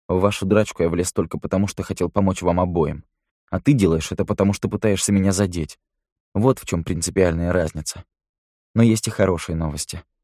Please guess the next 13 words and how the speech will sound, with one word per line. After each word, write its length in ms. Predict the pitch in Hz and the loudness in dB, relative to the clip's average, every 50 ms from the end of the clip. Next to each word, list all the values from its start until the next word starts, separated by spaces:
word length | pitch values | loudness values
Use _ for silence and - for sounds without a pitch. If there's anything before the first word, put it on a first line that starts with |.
| _ _ _ _ _ _ _ _ - | _ _ _ _ _ _ _ _ 0
То, 100 | 127 113 | 0 0
что 160 | - - 110 | 0 0 -2
ты 100 | - 113 | 0 0
оказался 460 | 104 - 113 104 107 117 104 - - | 2 2 2 2 2 2 0 -2 -2
таким 300 | - 101 101 - 110 107 | -2 -2 0 2 2 2
говнюком, 500 | 98 104 92 107 107 104 - 123 120 104 | 4 4 2 2 0 0 0 0 0 0
лишь 160 | 87 87 - | 0 0 -2
подтверждает 640 | - 101 92 - 101 110 104 107 117 120 101 90 - | -4 -4 -2 0 2 2 2 4 4 4 4 4 0
мою 180 | 85 82 82 80 | -2 -2 -2 0
правоту 360 | - 98 90 95 95 - 104 | 0 0 2 2 2 0 0
насчёт 300 | 87 80 - - 73 - | -2 -2 -4 -6 -8 -4
твоих 260 | - 87 85 85 - | -2 -2 -2 -2 -2
шансов». 500 | - - 85 78 78 - - - - _ | -6 -8 -6 -8 -8 -8 -10 -12 -14 _